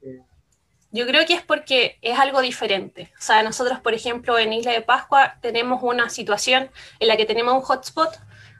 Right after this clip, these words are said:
Speaker 2: Hablándole a, a las personas que nos están escuchando, un hotspot en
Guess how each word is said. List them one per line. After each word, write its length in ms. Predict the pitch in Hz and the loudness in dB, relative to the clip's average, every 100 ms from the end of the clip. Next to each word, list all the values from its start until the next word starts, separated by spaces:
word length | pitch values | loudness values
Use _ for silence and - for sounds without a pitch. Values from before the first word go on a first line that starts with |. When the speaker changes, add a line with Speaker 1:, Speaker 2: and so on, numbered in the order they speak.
| - | 0
Speaker 2:
Hablándole 540 | 233 233 254 262 254 | 0 2 2 2 2
a, 80 | 233 | 2
a 160 | 208 214 | 2 2
las 120 | 214 | 0
personas 360 | 214 254 254 | -4 -2 -2
que 60 | 254 | -2
nos 100 | 233 | -6
están 180 | - 247 | -4 -4
escuchando, 560 | 254 220 214 269 277 | -2 -4 0 2 2
un 60 | 285 | -2
hotspot 500 | 247 226 - 254 269 | -2 -4 0 2 2
en 200 | 254 233 | -2 -6